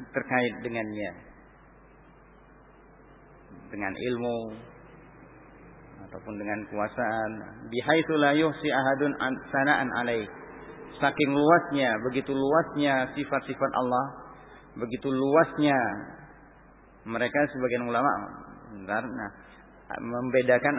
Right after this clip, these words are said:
antara sifat dengan nu'ut. Ada yang menyebutkan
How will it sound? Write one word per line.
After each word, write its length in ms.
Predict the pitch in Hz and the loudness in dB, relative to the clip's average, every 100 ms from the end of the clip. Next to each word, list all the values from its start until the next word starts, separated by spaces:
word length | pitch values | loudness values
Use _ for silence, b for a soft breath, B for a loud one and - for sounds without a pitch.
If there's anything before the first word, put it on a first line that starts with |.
| 127 | 0
antara 320 | 123 123 131 | -2 0 -2
sifat 540 | - 123 - 127 139 - - - 120 | -4 -8 -4 0 0 -2 -12 -14 -6
dengan 300 | 117 120 123 123 117 | -2 0 0 0 0
nu'ut. 340 | 135 117 107 - - - - - - - - - 185 - 185 - - - - - - - - - - | 2 0 -4 -12 -20 -20 -20 -20 -20 -20 -20 -20 -20 -20 -20 -20 -20 -20 -20 -20 -20 -20 -20 -20 -2
Ada 240 | 110 120 131 | 0 2 2
yang 60 | |
menyebutkan 500 | 127 120 113 104 143 | 0 -2 -4 0 0